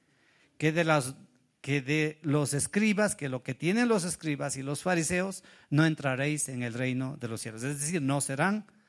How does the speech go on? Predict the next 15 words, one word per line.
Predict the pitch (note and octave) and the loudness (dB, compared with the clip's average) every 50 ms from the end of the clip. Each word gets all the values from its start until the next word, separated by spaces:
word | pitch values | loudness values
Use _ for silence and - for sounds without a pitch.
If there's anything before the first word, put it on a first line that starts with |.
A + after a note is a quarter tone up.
| _ _ _ _ _ _ _ _ | _ _ _ _ _ _ _ _
salvos. | - - D#3 C3+ A2 G#2 - - - - | -4 0 0 0 0 -2 -8 -14 -6 -2
Necesitan | C#3+ E3+ E3 D#3 D#3 - G3 A3+ - G3+ F3+ | 0 0 2 2 2 0 0 0 0 0 0
una | F3 E3+ E3 D#3 | 0 0 0 0
justicia | C#3 - D#3+ D#3+ - - - G3 F3+ - E3+ C#3+ A#2 | -2 -2 -6 -8 -8 -4 -4 -2 -2 0 0 -2 -4
alta. | A2+ A2 - - - _ _ _ _ - - - - - - - | -4 -8 -12 -20 -20 _ _ _ _ -20 -20 -20 -20 -18 -6 0
Ahora | E3 G3+ A#3+ A#3+ | 2 6 6 8
viene | A#3 B3 B3+ A#3+ | 8 8 6 8
la | A3+ A3 A3 | 6 4 4
pregunta, | - A3 A3+ G3+ D3 C3 - - A#2+ - _ _ _ _ - - - _ - | 6 4 6 6 4 2 -2 -8 -16 -16 _ _ _ _ -20 -20 -20 _ -2
¿cuánto | - E3 A3+ C4+ C#4 A#3+ F3 - - - C3+ C3+ C3+ C#3 C#3 - _ _ _ _ _ _ _ _ _ _ _ _ _ _ - _ _ _ _ _ _ _ _ - | 2 4 6 6 6 4 2 0 0 -2 0 0 0 -4 -8 -12 _ _ _ _ _ _ _ _ _ _ _ _ _ _ -20 _ _ _ _ _ _ _ _ 2
de | D3 D3+ C#3 | 4 4 4
gracia | B2 D#3+ F3 G3+ A3+ G#3 - - - D#3 C3+ B2+ B2 B2 - - | 6 4 4 4 4 2 0 0 0 0 -2 -2 -2 -6 -8 -2
interna | - D#3 D#3+ D3+ D3+ - G3+ G#3 F#3 D#3+ D3+ C3+ C3 B2+ | 0 0 2 0 0 0 0 0 2 2 0 0 2 0
necesitamos | C3 C3+ C#3 C3+ D3 C3+ - D3 C3+ - E3 F3 D#3+ C#3+ C3 A#2 - - | 0 -2 -2 -2 -4 -4 -4 -4 -2 0 0 2 2 2 2 0 -2 -2
tener | C#3+ C3+ C3+ D3 A#2+ G2 - | -2 2 2 2 2 0 -4